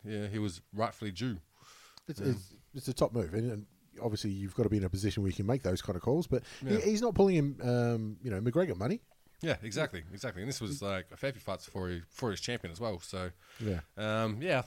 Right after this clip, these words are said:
Speaker 1: just found a very interesting card of one that didn't have a whole lot of expectations going into it, but certainly delivered.
Speaker 2: I, I did like on the, uh, Carla Esparza, um, fight,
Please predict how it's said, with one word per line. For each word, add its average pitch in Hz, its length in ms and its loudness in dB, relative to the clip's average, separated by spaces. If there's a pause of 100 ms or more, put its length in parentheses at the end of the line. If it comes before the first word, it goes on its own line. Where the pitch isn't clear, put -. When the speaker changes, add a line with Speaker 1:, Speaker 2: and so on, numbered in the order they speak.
(100)
Speaker 1:
just - 140 -10
found 135 200 0
a 101 240 2
very 139 240 -2
interesting 123 380 -4
card 123 320 0
of 104 260 0
one 117 220 0
that 110 180 0
didn't 180 200 -4
have 139 120 2
a - 40 -2
whole 143 120 2
lot 147 60 0
of 98 80 -4
expectations 95 520 -6
going 90 160 -2
into 123 280 0
it, - 120 -6
but 98 300 -4
certainly 120 320 -2
delivered. 98 300 -2 (580)
Speaker 2:
I, 127 220 6
I 127 60 10
did 135 180 4
like 113 200 6
on 104 140 0
the, 101 320 4
uh, 95 240 2 (420)
Carla 101 360 0 (480)
Esparza, 98 640 -4 (260)
um, 92 220 -6
fight, 90 280 -4